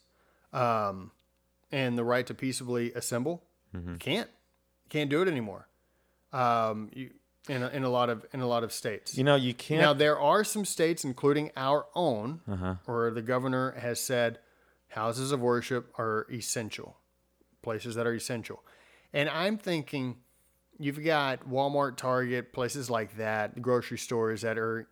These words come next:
Speaker 1: considered essential for obvious reasons. Groceries, right? And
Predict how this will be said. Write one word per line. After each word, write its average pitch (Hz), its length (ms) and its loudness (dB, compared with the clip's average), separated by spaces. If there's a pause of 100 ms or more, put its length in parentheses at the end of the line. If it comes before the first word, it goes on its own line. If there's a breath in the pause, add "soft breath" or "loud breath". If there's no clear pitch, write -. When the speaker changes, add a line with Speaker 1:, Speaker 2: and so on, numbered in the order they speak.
(140)
Speaker 1:
considered 113 560 -4
essential 107 720 -6 (180)
for - 180 -4
obvious 139 440 0
reasons. 110 440 -6 (320)
Groceries, 117 680 0 (500)
right? 113 320 -4 (160)
And 113 400 -4